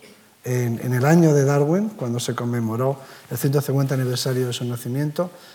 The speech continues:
eh, organizamos algunos conciertos de los que se celebraban en, en aquellas veladas en la casa de Darwin,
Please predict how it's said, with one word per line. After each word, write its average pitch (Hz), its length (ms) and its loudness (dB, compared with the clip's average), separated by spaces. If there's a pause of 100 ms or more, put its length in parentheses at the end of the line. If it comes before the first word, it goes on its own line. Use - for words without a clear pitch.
(380)
eh, 135 240 2
organizamos 143 540 0
algunos 139 320 0
conciertos 117 720 -8 (440)
de 139 160 2
los 131 160 2
que 143 120 0
se 147 140 2
celebraban 135 760 6 (580)
en, 131 640 2
en 117 100 -4
aquellas 143 260 4
veladas 127 580 -2 (720)
en 127 400 2
la 117 80 -2
casa 123 240 -4
de 113 100 -4
Darwin, 101 360 -8